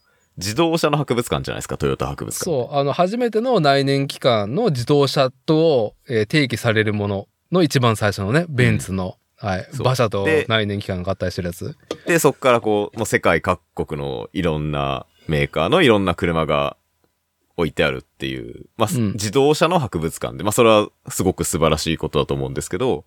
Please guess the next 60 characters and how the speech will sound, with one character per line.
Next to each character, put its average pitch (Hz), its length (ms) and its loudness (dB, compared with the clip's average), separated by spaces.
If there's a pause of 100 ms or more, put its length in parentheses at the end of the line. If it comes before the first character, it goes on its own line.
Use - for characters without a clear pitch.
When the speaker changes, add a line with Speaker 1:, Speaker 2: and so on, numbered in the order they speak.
(120)
Speaker 2:
は 107 180 -4
い。 95 100 -10 (840)
Speaker 1:
ホ 156 220 2
ン 185 100 -8
ダ 185 140 2
コ 165 140 -2
レ 165 100 2
ク - 80 -8
シ - 100 -2
ョ 160 60 2
ン 160 80 2
ホ 165 80 4
ー 131 60 8
ル 95 80 2
の 78 260 0 (180)
や 90 220 4
ば 104 160 4
い 73 60 -2
と 65 120 -10
こ 65 80 -10
ろ 62 120 -8
は、 62 200 -8 (160)
Speaker 2:
は 98 240 0
い。 - 100 -18 (580)
Speaker 1:
ホ 185 200 2
ン 202 180 -6
ダ 190 120 4
の 180 160 4
コ 127 140 2
レ 123 80 4
ク - 80 -8
シ 135 100 0
ョ 120 60 2
ン 117 60 0
ホ 127 120 2
ー - 40 2
ル 80 60 -2
な 64 100 -10
ん 64 100 -14
で、 69 240 -6 (180)
Speaker 2:
は 107 300 4
い。 92 100 -12 (640)
Speaker 1:
ホ 175 200 2
ン 185 120 -4
ダ 175 100 4
製 180 260 4
品 107 200 0
し - 80 -8
か 98 80 0
置 90 140 2
い - 20 0
て 92 100 0
な 85 80 0
い 73 60 -4
ん 62 80 -16
で - 80 -16
す - 100 -18
よ。 - 160 -20 (640)
Speaker 2:
は 101 220 2
い。 - 80 -10